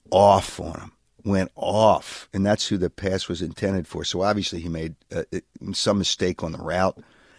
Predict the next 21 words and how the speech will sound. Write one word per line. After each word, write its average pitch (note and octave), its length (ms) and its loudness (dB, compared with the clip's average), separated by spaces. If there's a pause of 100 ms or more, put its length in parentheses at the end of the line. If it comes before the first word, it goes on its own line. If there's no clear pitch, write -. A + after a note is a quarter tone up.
(160)
went B2+ 320 4
off. A#2+ 640 -4 (320)
He C#3 140 0
showed D#3 400 0
me G2+ 200 0 (140)
he F#3+ 340 -2
really, C3 800 2
I G#2 60 -4
mean, C#3+ 360 0
it's - 220 -4
not F#3 120 -2
just - 240 -6
a G2+ 40 -8
successful - 540 -6
play. G2 400 -8
He F3 340 -2
wanted A#2+ 500 0
to G#2 80 -6
win F#2+ 560 -2
that G2+ 260 -4 (120)
game. F#2+ 560 -2